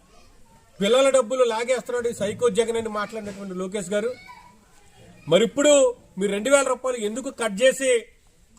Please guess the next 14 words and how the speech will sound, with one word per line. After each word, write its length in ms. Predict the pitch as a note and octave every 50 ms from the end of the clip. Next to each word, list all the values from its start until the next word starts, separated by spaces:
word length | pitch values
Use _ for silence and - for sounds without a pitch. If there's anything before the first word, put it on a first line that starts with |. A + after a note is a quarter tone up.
| _ _ _ _ _ _ _ _ _ - B2 D3+ E3
ఎవరి 200 | F#3+ B3 B3+ A3+ G3+
జేబుల్లోకి 520 | B3 B3+ B3 B3+ B3+ B3 B3 A#3+ G3 A#3+ A#3
రెండు 160 | G#3+ G#3+ G#3+ A3+
వేల 120 | A#3 A3 G#3
రూపాయలు 220 | G#3 G3 G#3+ G#3 G3+
వెళ్తున్నాయని 380 | G3 F#3 - F#3+ F#3+ F#3+ F#3 F3
చెప్పేసి 240 | F3 - G3 E3+ F3+ F#3
మేము 120 | E3+ D#3+ E3
ప్రశ్నిస్తున్నాం. 500 | D#3+ D#3+ - F3 D#3+ - F3+ D#3+ D3 - _ _ _ _ _ _ _ _ _ _ _ _ _ _ _ _ _ _ _ _ _ _ _ _ _ _ -
మరి 100 | C3+ D3 E3
అదే 140 | E3+ A3+ D4 D4 C#4+
సందర్భంలో 480 | C4 B3+ B3+ C4 C4 B3+ B3+ C4 C4 B3+ A#3+ G3
రైతులకి 500 | F#3+ G#3 G#3 G#3 C4 B3+ B3+ - C4+ C4 B3+ A#3+ A3 G#3+ - _ _ _ _ _ _ _ _ _ _ _ _ _ _ _ _ _ _ _ _ _ _ _ - _ _ _ _ _ _ _ _ _ - C#3+
ఇరవై 200 | E3+ G3 G#3 G#3+